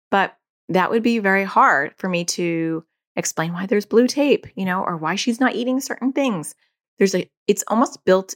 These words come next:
in shame, because if I have O C D and you don't know why, I just throw the towels on the floor and I can't pick them back up. And everyone thinks I'm annoying or lazy, and it's because it's contaminated, I can't touch it. It can really help if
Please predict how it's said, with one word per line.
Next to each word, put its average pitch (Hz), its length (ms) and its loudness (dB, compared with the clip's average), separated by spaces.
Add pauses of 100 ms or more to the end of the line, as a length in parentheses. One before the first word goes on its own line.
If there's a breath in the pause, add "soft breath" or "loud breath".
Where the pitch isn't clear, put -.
in 220 220 -2
shame, - 520 -4
because 170 720 -2
if 190 200 0
I - 20 -2
have 202 200 -4
O 208 100 2
C - 160 -6
D 190 160 -4
and 165 120 -4
you 175 100 -2
don't 208 180 -2
know 190 100 0
why, 180 640 0 (300)
I 180 100 0
just 180 160 -4
throw 185 140 0
the 170 80 2
towels 170 320 0
on 170 80 -4
the 160 80 -8
floor 180 320 0
and - 100 -2
I 156 60 -8
can't - 220 -10
pick 185 120 -14
them 156 100 -10
back 156 220 -8
up. 233 240 0 (500)
And 160 400 -2
everyone 170 240 -2
thinks 165 240 -10
I'm 156 160 -8
annoying 190 360 -2
or 156 140 -6
lazy, 175 500 0
and 170 120 -8
it's - 120 -10
because - 280 -12
it's - 120 -8
contaminated, 302 680 2
I 214 80 0
can't 226 220 -12
touch 330 260 0
it. 254 180 2 (540)
It - 160 0
can 339 100 -4
really 330 160 0
help 311 320 0
if 285 100 -4